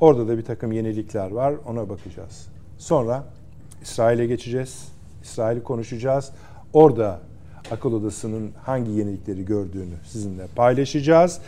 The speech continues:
Ve bu akşam için bizim en önem verdiğimiz konu Somali. Diyeceksiniz ki nedir yani? Neden bu kadar diğer bizim için çok hassas olan konuların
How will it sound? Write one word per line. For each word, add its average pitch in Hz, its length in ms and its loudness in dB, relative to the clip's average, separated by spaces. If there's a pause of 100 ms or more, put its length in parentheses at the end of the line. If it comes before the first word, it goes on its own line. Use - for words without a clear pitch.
(340)
Ve 160 120 8
bu 175 100 8
akşam 165 360 6
için 156 260 0
bizim 165 440 6 (500)
en 175 120 8
önem 135 320 4
verdiğimiz 113 540 2
konu 127 520 0 (1500)
Somali. 175 540 0 (220)
Diyeceksiniz 139 520 -2
ki 147 200 -4 (500)
nedir 123 600 0
yani? 90 240 -10 (640)
Neden 127 340 4
bu 110 60 -2
kadar 107 280 -2 (340)
diğer 113 240 2 (420)
bizim 113 220 -4
için 113 160 -8
çok 123 220 -4
hassas 113 340 -4
olan 104 220 -2
konuların 113 540 -6